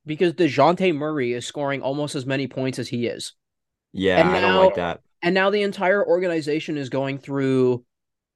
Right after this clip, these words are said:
Speaker 1: like, turnover because Trae Young wants this and Trae Young wants that and Trae Young needs him and Trae Young needs this. But as soon as they give him this, this, and this,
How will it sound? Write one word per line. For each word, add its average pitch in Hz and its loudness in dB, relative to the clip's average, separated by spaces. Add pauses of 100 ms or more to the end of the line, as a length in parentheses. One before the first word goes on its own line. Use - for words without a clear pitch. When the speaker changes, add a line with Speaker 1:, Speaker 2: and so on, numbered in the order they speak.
(180)
Speaker 1:
like, 139 -2 (540)
turnover 131 2 (460)
because 135 2
Trae 160 4
Young 147 0
wants 143 -2
this 165 0
and 120 -12
Trae 139 -4
Young 131 -4
wants 127 -4
that 156 6
and 117 0
Trae 131 4
Young 131 4
needs 127 0
him 147 0
and 117 -4
Trae 139 2
Young 135 0
needs 131 -6
this. 143 -2 (300)
But 135 -2
as 131 -4
soon 160 0
as 147 -2
they 139 2
give 170 2
him 151 0
this, 131 -4
this, 131 -4
and 117 -4
this, 123 -2